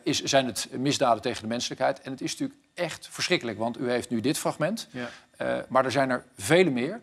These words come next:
Speaker 1: En het gebeurt op hele grote schaal.
Speaker 2: Kun je zaken doen met een land dat omgaat met een minderheid zoals China dat doet met de Oeigoeren? Wat vindt u?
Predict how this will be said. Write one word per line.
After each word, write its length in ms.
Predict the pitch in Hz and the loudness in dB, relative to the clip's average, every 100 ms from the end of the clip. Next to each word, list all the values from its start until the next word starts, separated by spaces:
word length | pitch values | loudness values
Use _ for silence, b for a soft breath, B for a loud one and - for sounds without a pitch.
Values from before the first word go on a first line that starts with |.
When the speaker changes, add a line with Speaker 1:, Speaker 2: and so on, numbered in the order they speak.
| b b _ | b b _
Speaker 1:
En 140 | 139 | -4
het 100 | 139 | -2
gebeurt 360 | - 123 139 139 | -6 -2 0 0
op 120 | 131 - | -4 -6
hele 300 | - 190 156 | -2 0 0
grote 260 | - 113 - | 0 -2 -4
schaal. 220 | - 107 | -6 -4
Speaker 2:
Kun 120 | 170 | 0
je 100 | 160 | 2
zaken 320 | 170 170 165 | 4 2 2
doen 140 | 151 147 | 0 0
met 160 | 139 | 0
een 100 | 135 | 0
land 440 | 143 147 135 - 123 | 2 2 2 -6 -4
dat 240 | 131 127 | -4 -2
omgaat 480 | 143 170 143 135 123 | -2 -2 0 0 -2
met 140 | 131 127 | -4 -4
een 100 | 127 | 0
minderheid 520 | 143 139 123 123 120 | 2 2 0 -2 -2
zoals 260 | 131 123 | -4 -4
China 280 | - 160 135 | -2 0 0
dat 160 | 127 117 | -2 -2
doet 180 | 139 135 | -4 -4
met 160 | 117 | -8
de 60 | 123 | -6
Oeigoeren? 580 | 131 117 147 127 110 113 | -6 -4 -2 -2 -6 -10
Wat 160 | 123 - | -10 -6
vindt 240 | 127 120 | -6 -4
u? 160 | 127 | -8